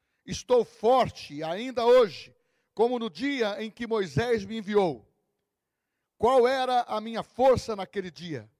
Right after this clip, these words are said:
Tal ainda agora para o combate, tanto para sair, tanto para sair." Aleluia.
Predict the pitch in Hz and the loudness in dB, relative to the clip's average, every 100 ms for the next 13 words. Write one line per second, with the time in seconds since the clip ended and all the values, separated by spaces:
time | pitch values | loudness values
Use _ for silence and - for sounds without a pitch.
0 | _ _ _ _ _ _ - 240 262 240 | _ _ _ _ _ _ -2 2 4 2
1 | 269 302 269 226 220 262 240 156 117 _ | 0 -4 -6 0 2 2 2 -2 -8 _
2 | _ _ _ _ - 214 233 226 214 180 | _ _ _ _ -6 -2 -2 -2 -4 0
3 | 180 156 - - _ _ _ _ 262 294 | -2 -4 -14 -20 _ _ _ _ 0 0
4 | - - 254 254 - - 220 233 220 143 | -4 -6 -2 -2 -2 -4 -2 -2 -4 -6
5 | - - _ _ _ _ _ _ _ _ | -12 -20 _ _ _ _ _ _ _ _
6 | _ _ _ _ _ _ _ _ _ _ | _ _ _ _ _ _ _ _ _ _
7 | _ _ _ _ _ _ _ _ _ 254 | _ _ _ _ _ _ _ _ _ -4
8 | 294 - 294 302 _ _ _ _ 220 233 | -4 -4 -6 -6 _ _ _ _ -2 0
9 | 240 - - 196 208 202 123 - 65 _ | -2 -6 -6 -4 -2 -4 -6 -14 -20 _
10 | _ _ _ _ _ _ _ _ _ _ | _ _ _ _ _ _ _ _ _ _
11 | _ _ _ _ 175 202 185 175 156 175 | _ _ _ _ -8 -6 -6 -6 -6 -8
12 | 131 120 | -8 -14